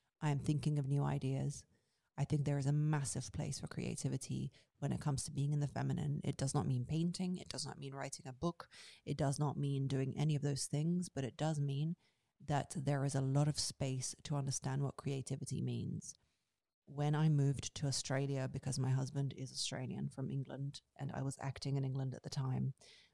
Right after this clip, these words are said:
I opened a YouTube channel. I started a blog because that creativity was coming through me. I did not make money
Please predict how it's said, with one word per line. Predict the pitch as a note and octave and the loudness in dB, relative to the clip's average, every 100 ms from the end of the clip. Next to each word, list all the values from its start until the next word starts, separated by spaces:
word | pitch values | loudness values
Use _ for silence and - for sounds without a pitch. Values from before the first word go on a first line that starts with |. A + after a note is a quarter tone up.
| _ - | _ 0
I | D3 | 2
opened | C#3+ - C#3 C#3 | 2 0 -2 -8
a | - | -8
YouTube | C3+ C#3 - C3+ | -6 -6 -2 -2
channel. | - C3+ B2+ B2 - | 0 0 2 0 2
I | C3+ | 0
started | - C3 C3 | 0 -2 0
a | C3 | 0
blog | C3+ B2 - - | 0 -2 -2 -4
because | - C3 | 0 2
that | D3 - | 2 0
creativity | D#3 C3 - B2+ - | 2 2 2 -2 0
was | C#3 C#3+ | -2 -2
coming | D#3 C3 C3 | 0 2 2
through | C3+ C3+ | 0 -4
me. | C3 B2 | -6 -6
I | C3 | -4
did | D#3 | 0
not | E3+ F3+ D#3 | 4 4 2
make | E3 - | -6 -2
money | D3 C#3 F3+ A#3+ | 0 2 2 0